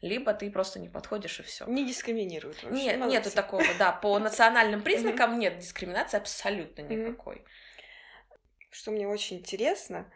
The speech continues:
Speaker 2: вот Москва, Питер, другие города, мне кажется, это настолько разный мир,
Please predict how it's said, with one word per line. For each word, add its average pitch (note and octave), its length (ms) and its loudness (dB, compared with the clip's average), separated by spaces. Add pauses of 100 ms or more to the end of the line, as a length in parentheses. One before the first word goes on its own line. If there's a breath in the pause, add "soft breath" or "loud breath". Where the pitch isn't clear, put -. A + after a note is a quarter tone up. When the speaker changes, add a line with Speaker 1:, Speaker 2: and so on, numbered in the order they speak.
(340 loud breath)
Speaker 2:
вот F#3+ 320 -6
Москва, F#3 880 -4
Питер, F3+ 420 -10
другие F3+ 720 -14
города, F#3+ 600 -4 (580 loud breath)
мне G#3+ 280 -2
кажется, C4+ 340 -6
это G3 180 -8
настолько G3+ 880 -2
разный G3+ 640 0
мир, A3+ 360 -2